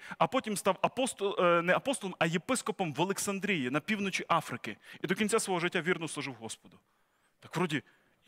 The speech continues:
Марк правий. Знаєте, що цікавий ще один момент?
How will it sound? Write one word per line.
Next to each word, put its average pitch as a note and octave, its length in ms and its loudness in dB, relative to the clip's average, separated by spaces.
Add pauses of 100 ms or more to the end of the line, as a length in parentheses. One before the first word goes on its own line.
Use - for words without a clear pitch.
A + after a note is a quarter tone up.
(160)
Марк D#3 220 -2
правий. D3+ 400 -6 (880)
Знаєте, B3+ 260 0
що A#3 140 -2
цікавий G3+ 300 -2
ще F#3+ 140 0
один C#3 180 -4
момент? A2+ 360 -4